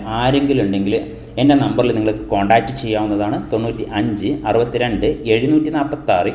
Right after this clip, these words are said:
എഴുന്നൂറ്റി പതിനേഴ്, തൊണ്ണൂറ്റഞ്ച് അറുപത്തിരണ്ട് എഴുന്നൂറ്റി നാൽപ്പത്താറ് എഴുന്നൂറ്റി പത്തൊൻപത്. അപ്പോൾ ഇതിൻ്റെ വിലയും കാര്യങ്ങളൊക്കെ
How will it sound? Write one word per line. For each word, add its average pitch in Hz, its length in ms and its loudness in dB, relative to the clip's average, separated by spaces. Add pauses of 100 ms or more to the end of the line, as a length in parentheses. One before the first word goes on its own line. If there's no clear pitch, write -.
(160)
എഴുന്നൂറ്റി 113 380 -2 (180)
പതിനേഴ്, 95 380 2 (440)
തൊണ്ണൂറ്റഞ്ച് 104 520 0 (180)
അറുപത്തിരണ്ട് 101 540 -4 (460)
എഴുന്നൂറ്റി 143 380 4
നാൽപ്പത്താറ് 101 480 0 (260)
എഴുന്നൂറ്റി 110 460 -2 (840)
പത്തൊൻപത്. 131 480 2 (200)
അപ്പോൾ 113 160 -4
ഇതിൻ്റെ 117 220 -2 (140)
വിലയും 135 320 4 (120)
കാര്യങ്ങളൊക്കെ 120 560 0